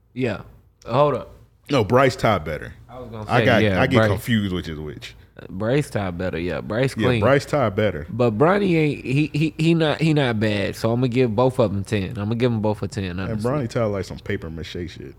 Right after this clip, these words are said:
Speaker 1: It does, actually. Looking from here, it, it actually looks photoshopped.
Speaker 2: <laughs>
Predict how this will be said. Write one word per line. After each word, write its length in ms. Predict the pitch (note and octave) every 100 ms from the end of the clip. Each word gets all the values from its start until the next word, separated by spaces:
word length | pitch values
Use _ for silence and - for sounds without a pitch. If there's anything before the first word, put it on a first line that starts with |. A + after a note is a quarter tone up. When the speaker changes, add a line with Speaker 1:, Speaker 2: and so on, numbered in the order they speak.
| -
Speaker 1:
It 160 | A2 G#2
does, 340 | G2+ E2+ F2
actually. 500 | C#2+ - - G#1+ G1+
Looking 300 | C2+ F#2+ -
from 200 | - F#2+
here, 180 | G2+ -
it, 180 | F#2 A#2+
it 280 | C#3 C3 -
actually 440 | - G#3 F#3+ C#3
looks 300 | A#2+ A2 -
photoshopped. 640 | - G2+ E2 - - - - - - -
Speaker 2:
<laughs> 840 | G#3 F3+ G3+ - - - C3+ -